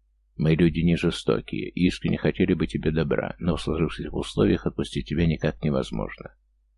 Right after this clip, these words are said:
«Но ведь я же психически нормальный». «Это ты так считаешь.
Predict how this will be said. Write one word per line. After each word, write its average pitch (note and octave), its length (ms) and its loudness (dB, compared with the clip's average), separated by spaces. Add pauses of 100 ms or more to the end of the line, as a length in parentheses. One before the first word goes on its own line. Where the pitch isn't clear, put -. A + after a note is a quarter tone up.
(800)
«Но E2+ 100 2
ведь D#2+ 160 0
я E2 120 4
же E2 120 2
психически - 580 -4
нормальный». D#2+ 680 -2 (340)
«Это E2 240 2
ты F2 140 2
так - 140 -2
считаешь. D2 680 0